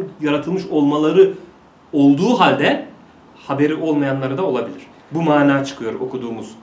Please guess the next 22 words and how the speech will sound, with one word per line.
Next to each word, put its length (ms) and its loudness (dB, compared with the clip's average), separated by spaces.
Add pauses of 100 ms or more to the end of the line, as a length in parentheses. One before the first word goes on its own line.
(220)
e, 420 -6
şeylerden, 500 -8 (1000)
eserlerden. 460 -8
Sadece 440 2
onlar 320 -2 (320)
Allah'ı, 640 0 (920)
Allah 400 0
ne, 80 0
hangi 320 0
tesbihle 460 -6
görevlendirdiyse 960 -6
o 200 -4
tesbih 440 -2
üzereler 500 -10
yani. 200 -16 (440)
Başka 260 -2
hiçbir 380 2
şeyden, 280 -4
alemden 680 -2 (160)
haberi 380 -2
yok. 320 -4 (540)
Habersizler. 680 -6